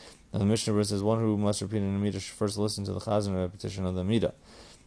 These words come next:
And what about Tachnun? So the Lush says the Tachnun should not be said until after the second Amidah.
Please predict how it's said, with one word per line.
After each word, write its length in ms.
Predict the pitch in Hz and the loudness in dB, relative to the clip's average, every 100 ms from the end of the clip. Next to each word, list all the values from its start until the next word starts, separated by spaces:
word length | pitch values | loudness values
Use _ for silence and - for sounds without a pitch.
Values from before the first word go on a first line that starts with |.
| - | -8
And 140 | 101 98 | 0 4
what 80 | |
about 200 | 95 95 | 4 4
Tachnun? 460 | - 131 - 139 127 | 6 4 4 -2 -2
So 400 | - 98 95 95 | 0 2 2 2
the 60 | 90 | 0
Lush 240 | 98 101 | 0 0
says 240 | 104 98 | -2 -2
the 100 | - | 0
Tachnun 140 | 107 101 | 0 0
should 180 | - 104 | -2 0
not 160 | 113 | 2
be 60 | 107 | 0
said 140 | 104 | -2
until 200 | 98 101 | 0 2
after 180 | 95 92 | 0 0
the 60 | 92 | -4
second 240 | 98 92 | -2 -2
Amidah. 400 | 92 120 135 135 | 0 2 4 4